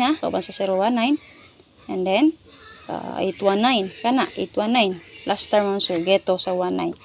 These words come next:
So, if ever na ganaman mo get to. Happy?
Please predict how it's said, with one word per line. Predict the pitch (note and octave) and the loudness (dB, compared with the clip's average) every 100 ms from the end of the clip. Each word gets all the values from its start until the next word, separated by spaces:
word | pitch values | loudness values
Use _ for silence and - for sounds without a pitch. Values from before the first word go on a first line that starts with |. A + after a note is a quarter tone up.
| - - _ - - - | -20 -20 _ -20 -20 -10
So, | D3 | -8
if | - | -4
ever | G3+ G#3 G#3 | -2 0 -2
na | F#3+ | -4
ganaman | F#3+ G3 F#3+ | -4 -4 -4
mo | F3+ E3+ | -6 -6
get | E3+ - | -8 -8
to. | D#3 - - - - G3+ G#3 | -12 -12 -16 -18 -16 -12 -4
Happy? | G#3+ D4+ | -2 2